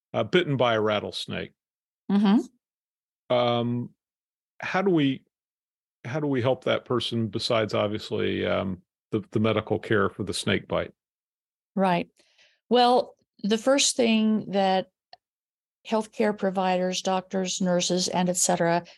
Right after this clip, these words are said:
Speaker 2: need to remember is that the question they need to be asking themselves and possibly asking their patient isn't, "What is wrong with you?"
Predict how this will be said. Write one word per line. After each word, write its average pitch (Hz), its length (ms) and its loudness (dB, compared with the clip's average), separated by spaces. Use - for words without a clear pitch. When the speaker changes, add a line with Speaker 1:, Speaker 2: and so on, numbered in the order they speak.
Speaker 2:
need 190 220 2
to 233 100 0
remember 190 540 2
is 202 180 -2
that 202 160 -2
the 185 80 -2
question 240 920 2
they 208 140 4
need 214 180 2
to 202 60 -6
be 202 160 2
asking 196 400 -2
themselves 185 800 0
and 202 180 2
possibly 208 600 2
asking 196 420 2
their 185 160 2
patient 185 600 -2
isn't, 214 500 2
"What 285 240 2
is 160 260 -4
wrong 202 560 2
with 202 240 0
you?" 160 440 0